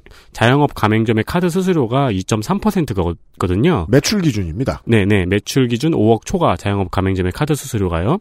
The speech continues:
Speaker 2: 음.
Speaker 1: 근데 대기업의 수수료는 영점칠 퍼센트밖에 안 되는 이 그 수수료 차별을 철폐해야 한다는 주장이었습니다. 어, 현재는 여-, 연매출 삼억 원 이하는 영점팔 퍼센트고요.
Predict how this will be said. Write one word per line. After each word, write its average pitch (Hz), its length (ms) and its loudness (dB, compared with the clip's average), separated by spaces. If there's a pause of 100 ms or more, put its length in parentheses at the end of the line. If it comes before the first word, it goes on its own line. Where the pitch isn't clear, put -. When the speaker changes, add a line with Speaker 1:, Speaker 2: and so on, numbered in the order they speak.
(160)
Speaker 2:
음. 87 80 -8 (300)
Speaker 1:
근데 139 160 0
대기업의 160 500 4
수수료는 147 400 2
영점칠 120 460 0
퍼센트밖에 226 640 0
안 98 240 2
되는 135 580 2
이 90 280 -2 (120)
그 90 220 -4
수수료 175 280 2
차별을 180 400 0
철폐해야 196 520 2
한다는 123 280 0
주장이었습니다. 92 800 -2 (600)
어, 120 460 2
현재는 196 760 2
여-, 98 80 2 (140)
연매출 151 420 2
삼억 240 360 2
원 202 180 4
이하는 104 400 2
영점팔 110 480 0
퍼센트고요. 131 760 2